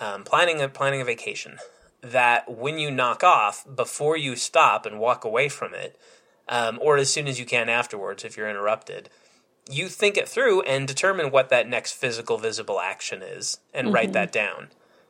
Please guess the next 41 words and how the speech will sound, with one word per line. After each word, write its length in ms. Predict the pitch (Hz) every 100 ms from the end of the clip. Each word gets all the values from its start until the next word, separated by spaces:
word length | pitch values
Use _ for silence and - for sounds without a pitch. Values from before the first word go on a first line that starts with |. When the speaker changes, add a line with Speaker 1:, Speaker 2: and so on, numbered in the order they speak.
| _ _ _ _ _ _ -
Speaker 1:
And 340 | 143 143 143 -
that 300 | 139 151 -
way, 200 | 123 113
you 220 | 120 135
do 240 | 127 139
always 320 | 147 101 101 -
have 260 | 113 104
an 140 | 101 113
easy 240 | 110 110
way 200 | 104 101
back 320 | 98 90 -
in. 240 | 107 90 - _ _ _
You 120 | 135 156
don't 120 | 180
have 180 | 175 -
to 100 | 127
think 240 | 151 147
about, 420 | 131 113 110 107 -
you 100 | 127
know, 180 | 107 107
"Oh, 160 | 131 117
God, 280 | - 107 107
I 40 |
have 220 | - 107
to 100 | -
write 220 | 113 120
this 200 | 117 113
report. 420 | 120 107 117 104 101
That's, 260 | 110 - - _ _ -
that's 240 | 135 131
a 40 |
big 200 | 131 139
thing. 240 | 135 156 113
I 60 |
don't 120 | 113 120
wanna 140 | 123
think 160 | 151 131
about 220 | 110 107
that 80 | 107
right 240 | 98 95
now." 240 | 92 90